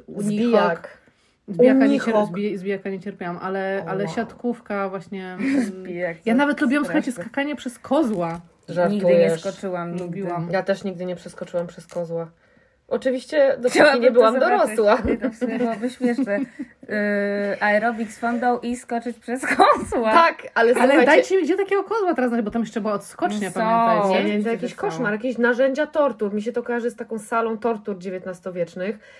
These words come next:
Speaker 2: Natomiast przypomniałaś, e, highlight mojego życia, czyli Unihoka.
Speaker 1: Mhm.
Speaker 2: To była gra, gdzie udawało się, w-,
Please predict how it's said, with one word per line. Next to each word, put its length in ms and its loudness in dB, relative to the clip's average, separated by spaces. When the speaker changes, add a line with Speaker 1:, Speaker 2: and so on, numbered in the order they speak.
Speaker 2:
Natomiast 420 -2
przypomniałaś, 760 -4
e, 160 -6
highlight 460 -4
mojego 360 0
życia, 420 -8
czyli 400 -8
Unihoka. 880 0
Speaker 1:
Mhm. 380 -12
Speaker 2:
To 120 2
była 260 0
gra, 440 0
gdzie 220 -2
udawało 520 -2
się, 480 -2
w-, 300 -6